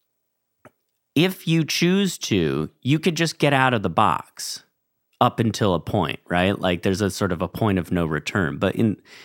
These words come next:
in reality, if we're, you know, like, in a car with somebody we don't wanna be in the car with, you can just open the door at a certain point.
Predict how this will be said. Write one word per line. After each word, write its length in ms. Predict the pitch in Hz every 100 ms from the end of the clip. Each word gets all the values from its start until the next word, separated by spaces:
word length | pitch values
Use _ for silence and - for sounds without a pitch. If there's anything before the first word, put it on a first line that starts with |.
| -
in 160 | 147 147
reality, 720 | 131 127 113 120 123 87 87
if 180 | 90 -
we're, 220 | 95 90 -
you 140 | 104
know, 100 | 69
like, 380 | 80 80 80 - -
in 140 | 104
a 60 | 104
car 320 | 117 127 120
with 120 | 107 95
somebody 360 | 98 90 87
we 120 | 87
don't 140 | 92 92
wanna 160 | 92
be 140 | 90 90
in 80 | 85
the 80 |
car 280 | 85 107 110
with, 380 | 92 73 78 - _ _ _ _ _ _ _ _ _ _ - 131 123
you 240 | 131 156 233
can 500 | - 269 269 285 285
just 240 | 202 196
open 300 | 165 165 143
the 60 | 113
door 320 | 98 123 101
at 180 | 82 76
a 40 |
certain 400 | - 92 - 85
point. 340 | 78 85 62